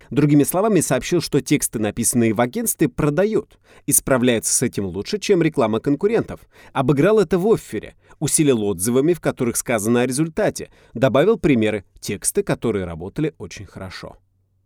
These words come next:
Используйте статистику правильно.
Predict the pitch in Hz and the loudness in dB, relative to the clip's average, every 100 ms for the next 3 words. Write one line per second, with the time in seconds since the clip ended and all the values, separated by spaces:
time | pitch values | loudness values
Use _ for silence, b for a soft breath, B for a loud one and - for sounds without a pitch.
0 | _ _ _ 135 - 233 233 196 - 190 | _ _ _ -2 0 0 2 2 2 0
1 | - 190 196 165 - - 143 135 104 85 | 0 -2 -2 -2 -2 -2 -2 0 -2 -4
2 | 69 | -14